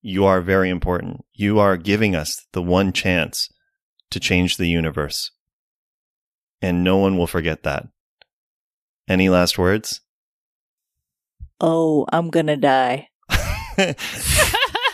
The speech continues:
Speaker 1: As Layla brings the knife down, we look over across town and in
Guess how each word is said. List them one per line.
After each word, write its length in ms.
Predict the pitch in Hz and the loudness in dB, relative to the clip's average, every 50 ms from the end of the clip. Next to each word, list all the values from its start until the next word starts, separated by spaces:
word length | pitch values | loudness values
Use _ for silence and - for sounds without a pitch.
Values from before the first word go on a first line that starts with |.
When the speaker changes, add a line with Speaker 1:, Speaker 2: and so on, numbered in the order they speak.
| 403 - _ _ _ _ _ _ _ _ _ - - - - - - - - 220 - - - - | -4 -8 _ _ _ _ _ _ _ _ _ -6 -4 -4 -4 -4 -8 -4 -4 -4 -4 -4 -2 0
Speaker 1:
As 240 | 123 123 139 123 120 | 2 2 2 0 0
Layla 440 | 117 131 131 127 120 113 104 92 | 2 2 2 4 4 2 2 2
brings 380 | 87 95 101 104 110 113 110 95 | 0 0 2 2 2 2 0 0
the 120 | 107 101 | -2 -2
knife 360 | 98 98 92 90 90 85 - 101 82 | 0 0 0 0 0 -2 -6 -10 -4
down, 380 | 92 87 85 82 76 76 - - 311 277 262 - - _ _ _ _ _ _ _ | -2 0 0 0 -2 -4 -4 -2 -2 -2 -4 -6 -12 _ _ _ _ _ _ _
we 220 | - 196 - 113 | -2 0 0 2
look 240 | 117 120 120 113 - | 2 2 0 0 0
over 360 | - - 104 107 98 98 95 - | 0 2 2 2 2 0 -2 0
across 580 | - 90 - - - 95 92 92 92 - - | -2 -4 -6 -4 0 2 2 2 2 -2 -6
town 540 | - - - 95 87 85 85 80 85 85 - _ _ _ _ _ _ | -6 -4 -4 -2 -2 -2 -2 -4 -6 -10 -14 _ _ _ _ _ _
and 320 | 98 92 87 85 85 85 - - _ _ _ _ | -4 -4 -2 -2 -4 -8 -10 -16 _ _ _ _
in 460 | 113 104 104 104 104 107 110 113 - | -2 0 0 0 0 0 -2 -4 -8